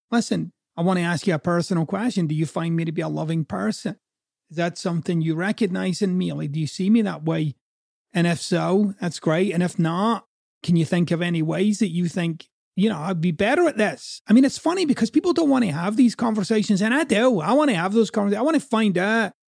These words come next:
I don't want to fucking die with those questions not asked. I want to find out. I want to know, like, what is it that would inspire and invigorate my life?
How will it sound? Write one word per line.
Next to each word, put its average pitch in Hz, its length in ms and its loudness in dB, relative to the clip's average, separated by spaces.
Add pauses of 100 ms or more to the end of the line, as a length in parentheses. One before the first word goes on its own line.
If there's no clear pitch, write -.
(360)
I 247 80 4
don't 311 120 4
want 285 140 8
to - 60 -4
fucking 214 360 2
die 175 300 0
with 175 140 0
those 196 220 0
questions 208 520 2
not 185 220 2
asked. 180 520 -6 (520)
I 254 80 -2
want 359 140 2
to 254 60 0
find 226 360 2
out. 294 260 2
I 208 40 -4
want 220 180 2
to 240 60 6
know, 302 220 4
like, 156 500 0 (240)
what 190 340 0
is 220 180 2
it 214 140 2 (200)
that 180 280 -2
would 175 360 0
inspire 185 840 -2
and 180 80 0
invigorate 170 840 0
my 170 200 2
life? 233 760 -2